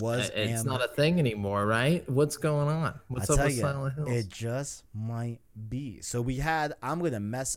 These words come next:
Speaker 1: up this name, but I'm gonna try my best, okay? Uh, Su-,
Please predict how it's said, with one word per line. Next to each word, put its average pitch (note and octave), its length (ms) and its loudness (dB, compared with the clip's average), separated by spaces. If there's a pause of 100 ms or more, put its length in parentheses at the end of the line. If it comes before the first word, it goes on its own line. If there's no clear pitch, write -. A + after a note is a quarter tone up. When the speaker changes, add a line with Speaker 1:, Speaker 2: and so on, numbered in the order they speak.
Speaker 1:
up A#2+ 220 -4
this A2 200 -8
name, C3+ 220 -2
but C#3 80 -4
I'm A#2 80 -4
gonna B2 120 -4
try - 120 -6
my C#3+ 100 -2
best, F2 300 -10
okay? G#2 220 -8 (3250)
Uh, E2 800 -8
Su-, A#3 880 -4